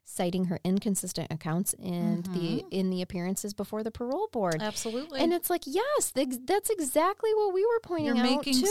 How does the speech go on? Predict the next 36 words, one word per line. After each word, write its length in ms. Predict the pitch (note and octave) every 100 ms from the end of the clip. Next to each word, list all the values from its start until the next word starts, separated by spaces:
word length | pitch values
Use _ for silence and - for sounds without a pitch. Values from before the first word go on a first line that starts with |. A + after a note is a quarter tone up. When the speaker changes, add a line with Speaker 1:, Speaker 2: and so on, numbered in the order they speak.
| A4
Speaker 2:
stuff 260 | E4+ F#3
up 220 | A#3 B3 B3
and 100 | A3+
it's 220 | G#3 G#3+
not 240 | G#3+ -
consistent 600 | - G#3+ - A3+ - A3
because 240 | G#3 G#3+ G3
you 80 | G#3
don't 280 | G#3+ E3+
mean 280 | G3 A3+ A#3
it. 420 | E3+ G#2 - - -
So 140 | -
you're 140 | A3+ G#3+
just 220 | A3 -
pulling 360 | A3+ A3+ A3
things 300 | G#3+ A3 G#3
out 140 | G3+ G3+
of 120 | F#3+
your 240 | F3+ F3 F3
Speaker 1:
Right. 180 | C4+ -
Speaker 2:
anus 580 | - G#3+ E3+ E3 F#3+ -
to 40 |
say 40 |
Speaker 1:
Exactly. 800 | F4 A3 E4 G4 G3 A#3+ F#3 F#3+ - _ _ -
Speaker 2:
to 100 | B3+
the 80 | G#3
parole 420 | G3+ G#3 G3+ A3+
board. 460 | B3 D#3+ D3 A2+ -
Speaker 1:
Mm-hmm. 240 | G3+ A3 F4 _ _ _ _ _
Carney 340 | - D#4 E4+ D#4+
talks 260 | C4+ F4
about 200 | - B3+
that, 120 | F3+
and 100 | E3+
he's 140 | A3+
like, 120 | C#4